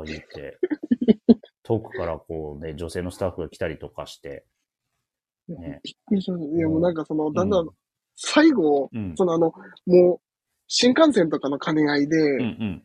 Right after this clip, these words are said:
Speaker 2: あの、ちょっとこう、急いでこう、原宿のオフィスを出るっていう形だったんですけど、
Speaker 1: 帰りね、ちょっとバタバタしてましたね。
Speaker 2: あ、そうそう。
Speaker 1: うん。
Speaker 2: なんか三曲歌ってダッシュで帰る自分がなんかちょっと、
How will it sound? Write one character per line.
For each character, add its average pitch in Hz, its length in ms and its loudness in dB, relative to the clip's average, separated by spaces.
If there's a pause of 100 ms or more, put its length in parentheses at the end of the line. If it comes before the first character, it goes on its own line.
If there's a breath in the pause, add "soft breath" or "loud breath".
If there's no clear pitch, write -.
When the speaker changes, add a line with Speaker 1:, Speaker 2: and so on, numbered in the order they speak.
Speaker 2:
あ 139 160 -4
の、 143 160 -2
ち - 100 -2
ょ - 20 2
っ - 20 -6
と 165 120 0
こ - 160 -2
う、 - 40 0
急 311 320 8
い 220 40 8
で 170 120 6
こ 151 180 2
う、 - 20 0
原 180 240 2
宿 180 280 -4
の 180 100 -2
オ 190 60 -2
フ 180 80 -4
ィ - 20 -2
ス 147 140 -6
を 131 80 -4
出 147 120 -2
る 170 140 0
っ - 80 -16
て 143 80 -2
い 127 80 -2
う 123 80 -4
形 147 340 -6
だ 143 80 -4
っ - 100 -8
た 117 100 -12
ん 120 40 -20
で 120 80 -20
す - 80 -20
け 107 100 -10
ど、 123 260 -4
Speaker 1:
帰 107 220 -2
り 101 100 -6
ね、 175 100 -6
ち 175 100 -8
ょ 104 40 -4
っ - 20 -6
と 95 80 -6
バ 92 140 -4
タ 90 80 -6
バ 78 80 -8
タ - 120 -2
し - 80 -4
て - 60 2
ま - 60 -6
し - 120 -6
た 277 80 -6
ね。 180 220 -8
Speaker 2:
あ、 - 20 -20
そ - 60 -16
う - 40 -12
そ 202 40 -8
う。 196 40 -8
Speaker 1:
う 160 80 -10
ん。 - 20 -16
Speaker 2:
な 180 80 0
ん 170 40 -4
か 139 120 -4
三 311 340 6
曲 202 260 2
歌 190 240 2
っ 165 60 -4
て 143 120 -2
ダ 190 140 6
ッ - 40 8
シ - 160 4
ュ - 20 6
で 147 120 2
帰 170 280 4
る 170 100 4
自 147 180 0
分 156 180 2
が 170 120 4
な - 60 0
ん - 40 -4
か 160 160 4
ち 175 100 4
ょ 170 40 4
っ 170 100 -6
と、 127 200 -4